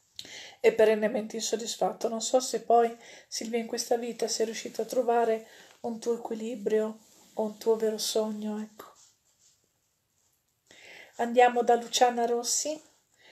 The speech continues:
che ho visto eri una nobildonna nei fine Ottocento, inglese. Ho visto che eri serena, ehm,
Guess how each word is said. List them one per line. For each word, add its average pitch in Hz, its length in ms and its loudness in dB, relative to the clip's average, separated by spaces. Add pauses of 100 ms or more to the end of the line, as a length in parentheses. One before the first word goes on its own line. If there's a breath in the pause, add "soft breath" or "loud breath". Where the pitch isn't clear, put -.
(260 soft breath)
che 226 400 0
ho 220 140 -2
visto 220 340 -4
eri 226 180 4
una 226 220 -2
nobildonna 233 840 -2
nei 220 160 -6
fine 262 340 -4
Ottocento, 226 960 -6 (440 loud breath)
inglese. 208 880 -10 (720 soft breath)
Ho 233 160 8
visto 247 280 4
che - 120 4
eri 233 240 4
serena, 269 840 4 (420 loud breath)
ehm, 214 840 -4